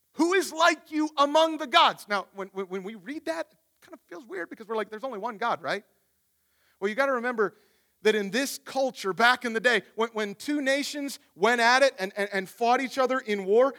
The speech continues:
they saw it as a battle of the gods, okay? Everybody had gods. We all, you had your God, you had our, our, our God and all that. So we, when we battle, it's really a question of whose God is stronger,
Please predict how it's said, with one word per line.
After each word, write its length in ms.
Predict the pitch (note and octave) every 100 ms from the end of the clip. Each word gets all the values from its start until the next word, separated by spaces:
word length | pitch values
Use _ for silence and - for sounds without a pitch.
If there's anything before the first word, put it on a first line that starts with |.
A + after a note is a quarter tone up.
| -
they 120 | A3
saw 480 | G#3 - - D4+ D#4
it 120 | E3 -
as 200 | G3 G#3
a 60 | F3+
battle 580 | C#3+ - A3 A#3 B3 A#3+
of 200 | G#3 -
the 80 | F3+
gods, 680 | D3+ G3 C#3 - - - - _
okay? 240 | C3+ G3 - -
Everybody 340 | C4 D#4 B3+
had 140 | G#3 E3
gods. 320 | G3 - -
We 120 | F3+
all, 180 | C4 B3 D3+
you 140 | G3+
had 140 | A#3 G#3+
your 100 | A3+
God, 260 | A3 G#3+
you 60 | G3+
had 160 | G#3+
our, 160 | G3+ F#3 F#3
our, 180 | F#3+ G3+
our 160 | F#3 G3
God 240 | F#3 F#3
and 60 | F3
all 140 | F#3
that. 140 | F#3 F#3
So 100 | F#3
we, 100 | F3+
when 380 | F3+ F3+ F#3 G3
we 100 | C#4+
battle, 520 | A3+ C4 C#4 G3+ F#3 _ -
it's 180 | G3+ A#3
really 280 | D#4+ E4
a 40 | G#3+
question 480 | - C#4 C#4 - G3+
of 140 | D#3+ _ _
whose 300 | - C#4 D#4
God 400 | E3 C#4 B3 G#3+ - _
is 160 | G3+ F#3+
stronger, 480 | - B3+ G3 A#2+